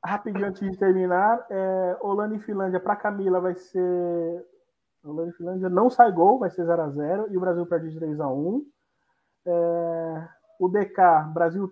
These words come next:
três, França um, tomara que você esteja certo. Brunella, quatro a um também, assim como Eduardo Pontes.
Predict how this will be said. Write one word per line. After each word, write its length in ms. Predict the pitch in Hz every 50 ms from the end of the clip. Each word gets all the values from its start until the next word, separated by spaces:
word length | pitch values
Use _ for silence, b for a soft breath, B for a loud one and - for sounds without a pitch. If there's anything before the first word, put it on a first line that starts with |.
| -
três, 540 | - 180 196 208 214 190 170 156 147 143 -
França 360 | _ - 170 175 175 175 - 147
um, 200 | 147 180 247 254
tomara 320 | - 208 180 175 190 202
que 60 | 190
você 180 | - 170 - 175
esteja 280 | 165 - 165 151 156 143
certo. 520 | - - 185 196 226 247 240 - - 247
Brunella, 460 | 220 190 196 196 196 190 185 180 180 175
quatro 300 | 175 196 196 190 202 190
a 40 |
um 80 | 185 185
também, 240 | 185 180 170 180 202
assim 160 | 190 - 180
como 160 | - - 180
Eduardo 240 | 170 170 151 165 156
Pontes. 680 | - - 185 208 240 254 254 - 277 269 - _ _